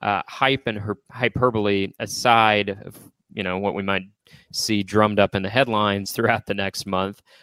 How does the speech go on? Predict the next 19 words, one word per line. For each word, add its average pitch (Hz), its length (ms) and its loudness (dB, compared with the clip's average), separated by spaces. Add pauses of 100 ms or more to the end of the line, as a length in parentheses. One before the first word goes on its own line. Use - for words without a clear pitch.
(140)
Uh, 104 240 4
but - 240 0
brass 165 340 4
tacks, 104 520 2 (560)
which 117 580 4
newcomer 117 560 2 (420)
on 113 200 4 (120)
offense, 170 760 0
let's - 120 -12
start 110 220 4
on 110 80 2
offense 131 340 0
first, 92 360 -4
which 123 240 -2
newcomer 143 400 -2
on 123 120 0 (120)
offense 117 580 -2
will 104 120 -4
be 98 380 -4